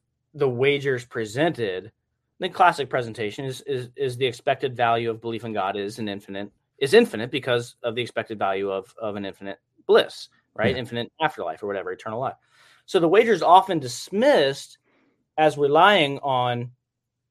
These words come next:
Speaker 1: uh, the problematic notion of infinite utility. And, and, and granted, infinite utility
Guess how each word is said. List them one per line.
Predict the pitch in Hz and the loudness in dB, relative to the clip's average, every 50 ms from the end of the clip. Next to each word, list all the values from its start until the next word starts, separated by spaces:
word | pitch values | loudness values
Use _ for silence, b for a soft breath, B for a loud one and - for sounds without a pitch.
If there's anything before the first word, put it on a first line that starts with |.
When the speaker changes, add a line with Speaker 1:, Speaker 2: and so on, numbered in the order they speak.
| _ _ | _ _
Speaker 1:
uh, | 139 131 123 123 120 | 0 2 2 2 2
the | 127 | -2
problematic | 120 - 160 147 139 139 135 131 127 101 117 | -2 2 2 4 4 2 0 0 -2 -4 -4
notion | 123 117 110 - 127 110 | -4 -6 -6 -6 -8 -8
of | 110 104 | -8 -8
infinite | 107 95 113 104 - 113 107 - | -10 -10 -10 -10 -10 -10 -10 -10
utility. | 101 101 101 - - 104 92 85 80 76 80 | -12 -14 -10 -6 -4 -4 -4 -4 -6 -10 -12
And, | 92 101 104 101 | -12 -12 -12 -10
and, | - 127 123 107 - | -10 -10 -10 -10 -10
and | 143 131 120 120 _ _ _ _ _ _ _ _ 180 | -10 -10 -10 -10 _ _ _ _ _ _ _ _ 0
granted, | 160 190 226 247 196 135 107 104 _ _ _ _ _ _ _ _ _ _ _ _ _ _ _ - | 4 6 6 6 6 4 0 -2 _ _ _ _ _ _ _ _ _ _ _ _ _ _ _ -6
infinite | 170 190 180 214 208 196 | -6 -4 -2 -2 -4 -2
utility | 190 185 - - 151 135 131 127 131 | -4 -4 -2 0 2 2 2 0 -2